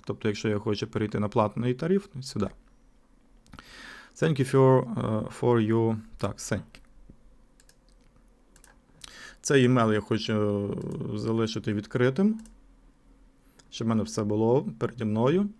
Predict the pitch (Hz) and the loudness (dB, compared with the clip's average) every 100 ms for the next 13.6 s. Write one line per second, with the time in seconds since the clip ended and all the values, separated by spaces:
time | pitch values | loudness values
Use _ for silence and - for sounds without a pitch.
0 | _ _ - - - - - 98 113 165 | _ _ -20 -20 -20 -14 -8 0 6 6
1 | 190 185 165 160 151 139 131 120 113 - | 6 2 4 4 4 2 2 0 -2 -6
2 | 117 - - - - - - - 117 - | -6 -8 -12 -12 -12 -16 -6 -2 -2 0
3 | 131 156 156 113 113 156 165 127 120 - | 2 6 6 4 2 2 2 0 -2 0
4 | - 131 123 131 98 - - - - - | 0 2 2 2 0 -6 -12 -12 -18 -20
5 | - - - 104 101 101 101 - 139 143 | -20 -16 -6 -2 0 -2 -4 -2 2 4
6 | 143 139 131 131 131 127 131 - - 113 | 6 6 6 6 4 2 -2 -4 0 0
7 | 110 - 123 131 - 107 117 151 208 - | 0 -2 -2 -2 -2 0 0 -2 -6 -2
8 | 113 120 147 139 - 117 113 113 - 110 | 0 0 -2 -4 -4 -4 -2 -4 -4 -6
9 | 110 123 123 113 113 107 120 160 - - | -2 0 0 -2 -6 -2 -2 -2 -10 -20
10 | - - 120 139 135 139 135 - 123 113 | -12 0 2 2 0 -2 -2 -2 0 0
11 | 110 - - 123 131 131 113 113 101 110 | -2 -6 -2 0 0 -2 -2 0 0 0
12 | 123 120 120 117 110 104 104 110 104 101 | -2 -2 -2 -4 -4 -4 -4 -2 -4 -6
13 | - 127 143 170 190 - | -2 0 0 0 -2 -4